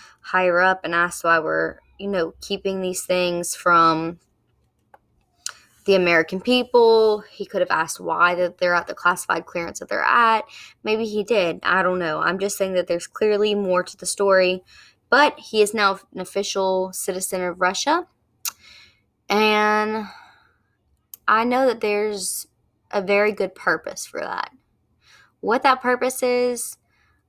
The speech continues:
I don't know yet. But I'm gonna get down to the bottom of it sooner or later. So,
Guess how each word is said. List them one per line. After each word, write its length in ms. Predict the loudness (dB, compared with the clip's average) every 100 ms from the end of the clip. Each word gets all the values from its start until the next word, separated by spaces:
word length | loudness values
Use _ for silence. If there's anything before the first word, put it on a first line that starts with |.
| 0
I 140 | 4
don't 140 | 4 2
know 100 | -2
yet. 220 | -8 -16 _ _ _ _
But 220 | 0 0 -2 _ _ _ -4
I'm 60 |
gonna 100 | -2
get 160 | 0 2
down 160 | 2 -2
to 80 | -6
the 80 |
bottom 300 | 0 0 0
of 120 | -4 -8
it 120 | -10
sooner 240 | -10 -8
or 80 | -8
later. 320 | -8 -10 -12 -16 -20 _ _ _ _ _ _ _ _ _ _ _ _ _ _ -20 -20 -20 -20 -20 -20 _ _ _ _ _ _
So, 600 | 0 4 6 6 6 4